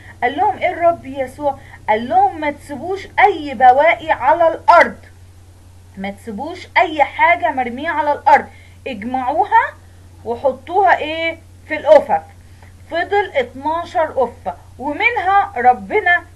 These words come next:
يعلمنا ان ايه؟ ان احنا ما نرميش اي حاجة، ولا احنا ما نستهترش في اي حاجة. طيب يا ولاد، عاوزين نشوف حاجة. دلوقتي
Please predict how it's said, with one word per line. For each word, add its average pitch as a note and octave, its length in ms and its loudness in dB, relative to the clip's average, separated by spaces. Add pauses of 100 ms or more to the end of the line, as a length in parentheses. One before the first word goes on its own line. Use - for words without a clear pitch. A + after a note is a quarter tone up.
يعلمنا C4+ 880 -4
ان C4+ 220 -10
ايه؟ D4 360 -10 (280)
ان C4 160 -8
احنا F#4+ 400 -2
ما D4 140 -4
نرميش B3+ 760 -10
اي D4 260 -2
حاجة، C4+ 500 0 (240)
ولا B3 320 0
احنا D#4+ 280 -2
ما C#4+ 120 -4
نستهترش C4 840 -4
في A#3+ 160 -14
اي C#4 280 -2
حاجة. B3 560 2 (760)
طيب G4+ 380 -4
يا C#4+ 140 0
ولاد، D4 440 -2 (680)
عاوزين C#4+ 520 -8 (340)
نشوف C#4+ 420 -14
حاجة. G3+ 420 -8 (280)
دلوقتي F#4+ 680 -4